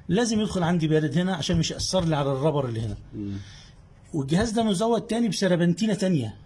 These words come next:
Speaker 1: لما بخلص الدورة خالص خالص برضه هيبقى عندي بخ-، مي-، ماء، آه، بخار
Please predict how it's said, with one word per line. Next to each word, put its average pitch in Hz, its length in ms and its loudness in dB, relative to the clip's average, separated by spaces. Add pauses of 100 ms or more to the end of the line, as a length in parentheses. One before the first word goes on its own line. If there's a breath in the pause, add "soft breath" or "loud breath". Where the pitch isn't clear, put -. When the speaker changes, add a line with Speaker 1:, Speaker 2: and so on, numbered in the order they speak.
Speaker 1:
لما 135 200 -2
بخلص 208 400 0
الدورة 180 360 0
خالص 233 460 2
خالص 226 440 -2 (480 loud breath)
برضه 196 320 2
هيبقى 170 240 0
عندي 208 420 0 (160)
بخ-، 160 200 -2
مي-، 196 360 2
ماء، 196 220 2
آه، 139 500 -2 (260)
بخار 180 600 2